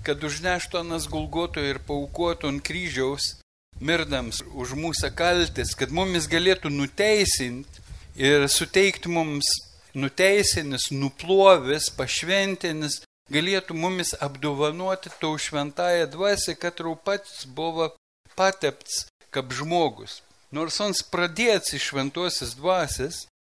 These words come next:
bet čia mums daudams pranašiškus ženklus. Juk ir mes per krikštą tepam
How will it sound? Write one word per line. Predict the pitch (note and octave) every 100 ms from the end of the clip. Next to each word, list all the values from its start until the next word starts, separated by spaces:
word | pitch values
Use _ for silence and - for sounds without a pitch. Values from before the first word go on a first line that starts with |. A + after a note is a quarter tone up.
| _ _ -
bet | C#3+ D3+ - - - _
čia | - G#3
mums | G3 F#3+ E3+ F3
daudams | G#3 G3 F#3+ -
pranašiškus | - G3+ G3 F3+ F3+ D#3 C#3+ C#3
ženklus. | F#3+ F3+ B2 G#2+ - - _ -
Juk | D#3+ E3
ir | F#3 F#3 F#3+
mes | A3+ C4 G#3 -
per | F3 D#3
krikštą | - F3 F#3 F3+ - - B2
tepam | - F3+ F3+ F3 D#3+ D#3